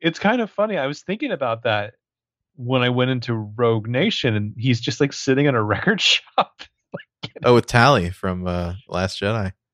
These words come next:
Speaker 1: Yeah, getting his, like, new
Speaker 2: Yeah,
Speaker 1: mission.
Speaker 2: poor Tally.
Speaker 1: Um, yeah. Uh, so he disappears into the mist at the end.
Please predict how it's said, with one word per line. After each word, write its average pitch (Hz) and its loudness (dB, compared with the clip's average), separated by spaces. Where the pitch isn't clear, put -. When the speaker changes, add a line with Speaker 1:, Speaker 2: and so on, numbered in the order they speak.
Speaker 1:
Yeah, 175 4
getting 151 0
his, 151 -2
like, 143 -2
new 143 -4
Speaker 2:
Yeah, 139 -4
Speaker 1:
mission. 147 -2
Speaker 2:
poor - -6
Tally. 123 4
Speaker 1:
Um, 110 0
yeah. 104 -6
Uh, 131 2
so 156 -2
he 160 2
disappears 160 0
into 143 -6
the 120 -2
mist 123 0
at 127 -18
the 123 -4
end. 113 0